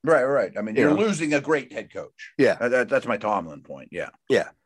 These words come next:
Speaker 2: At twenty-one, down a spot. Now, remember, this was pre-trade for Tyreek, are the
Speaker 1: Mm-hmm.
Speaker 2: Dolphins.
Speaker 1: I would
Speaker 2: This
Speaker 1: certainly boost them 'cause, I mean, they had an Armstead and Tyreek Hill today.
Speaker 2: Yeah.
Speaker 1: That's pretty good.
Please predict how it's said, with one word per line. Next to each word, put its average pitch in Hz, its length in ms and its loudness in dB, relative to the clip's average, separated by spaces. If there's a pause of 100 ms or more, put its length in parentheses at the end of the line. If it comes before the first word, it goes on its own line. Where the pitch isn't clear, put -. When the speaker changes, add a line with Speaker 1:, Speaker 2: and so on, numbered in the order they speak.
(680)
Speaker 2:
At 151 140 4
twenty-one, 202 840 6
down 160 300 4
a 143 40 4
spot. 104 340 2
Now, 117 180 4
remember, 135 380 4
this 151 200 2
was 135 140 0
pre-trade 151 840 4
for 123 120 0
Tyreek, 127 580 2 (500)
are 123 100 0
the 110 100 0
Speaker 1:
Mm-hmm. 98 80 -4
Speaker 2:
Dolphins. 120 600 2 (760)
Speaker 1:
I 202 100 2
would 208 120 0
Speaker 2:
This - 60 -4
Speaker 1:
certainly 175 260 4
boost 147 320 2
them 113 220 -4 (220)
'cause, 156 160 0
I 175 80 4
mean, 170 120 0
they 214 100 4
had 185 180 4
an 135 60 -8 (100)
Armstead 160 480 0
and 127 160 -10
Tyreek 123 260 -12
Hill 110 200 -4
today. - 220 -20 (640)
Speaker 2:
Yeah. 147 120 6
Speaker 1:
That's 151 140 0
pretty 143 180 -4
good. - 300 -8